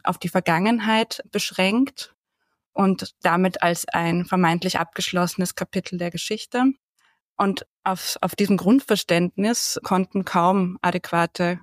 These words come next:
Kompetenzen im Hinblick auf die Wahrnehmung, Deutung und im Hinblick auf einen Umgang mit Antisemitismus, daraus konnte das nicht erwachsen. Und gerade in Bildungseinrichtungen wäre das aber sehr, sehr wichtig.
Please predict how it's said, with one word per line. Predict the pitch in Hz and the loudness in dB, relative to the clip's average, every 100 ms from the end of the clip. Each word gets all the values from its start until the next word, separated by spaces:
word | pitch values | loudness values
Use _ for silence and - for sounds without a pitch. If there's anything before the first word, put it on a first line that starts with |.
| - | -4
Kompetenzen | 185 180 - 170 180 - 175 170 _ | -4 -4 -4 0 0 -2 -4 -6 _
im | 185 | -4
Hinblick | 175 175 175 170 | 0 0 0 -4
auf | 175 | -4
die | - 175 | -4 -2
Wahrnehmung, | 175 175 175 180 180 - _ _ _ _ _ | 0 0 0 0 -2 -4 _ _ _ _ _
Deutung | 180 180 185 - 196 190 - - _ - | 2 4 4 0 0 0 0 -12 _ -6
und | 180 180 175 - - | 0 2 0 -2 -6
im | 185 | 0
Hinblick | 180 175 180 | 2 2 0
auf | 175 | 0
einen | 180 180 | 0 2
Umgang | 208 269 180 170 | 4 4 4 -2
mit | 170 | -2
Antisemitismus, | - 175 175 175 175 - 180 - 180 175 - - _ _ _ _ _ _ _ - | -2 -2 -4 -4 -4 -4 -6 -2 -2 -2 -8 -16 _ _ _ _ _ _ _ -6
daraus | 185 180 | -2 -2
konnte | - 180 | 0 0
das | 185 180 | 0 0
nicht | 208 | -2
erwachsen. | - 180 208 - - 226 - _ - - _ _ | 0 -2 -2 -4 0 0 0 _ -20 -20 _ _
Und | - 196 | -4 0
gerade | 180 180 185 | 2 2 2
in | |
Bildungseinrichtungen | 185 180 202 - - 170 175 156 175 175 175 170 | 2 2 2 0 -2 -2 -2 -8 -6 -2 -2 0
wäre | 170 170 | 0 0
das | 175 | -2
aber | 156 170 170 | -2 -2 -2
sehr, | 170 170 | -2 -2
sehr | 170 | -2
wichtig. | 170 202 - 214 214 - - | -2 -4 -4 -2 -2 -4 -10